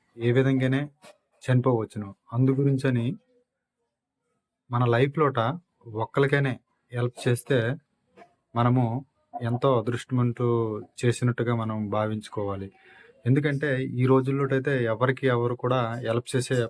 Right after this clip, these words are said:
పరిస్థితిలోట ఎవరు లేరు. So ఏంటంటే మేము ఈ సిక్స్ డేస్ అంటే యుద్ధం వచ్చినప్పుడు ప్రజల్ని ఎలా మనము సహాయం చేయాలి,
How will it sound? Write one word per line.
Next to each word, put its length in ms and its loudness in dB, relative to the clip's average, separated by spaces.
పరిస్థితిలోట 560 -2
ఎవరు 320 -2
లేరు. 420 0
So 420 -2
ఏంటంటే 540 -2
మేము 480 2
ఈ 140 -2
సిక్స్ 400 -6
డేస్ 360 2
అంటే 320 -4
యుద్ధం 280 0
వచ్చినప్పుడు 440 0
ప్రజల్ని 540 2
ఎలా 280 2
మనము 460 -2
సహాయం 420 0
చేయాలి, 300 -4